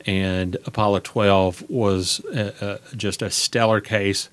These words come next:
of indi-, individual excellence.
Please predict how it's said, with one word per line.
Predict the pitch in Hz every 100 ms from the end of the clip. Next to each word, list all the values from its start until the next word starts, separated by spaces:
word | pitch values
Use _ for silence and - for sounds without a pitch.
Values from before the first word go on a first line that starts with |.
| _ _ _ _
of | - 101
indi-, | 101 95 - - -
individual | 123 98 92 98 107 95 92 - - - -
excellence. | - - - 127 - -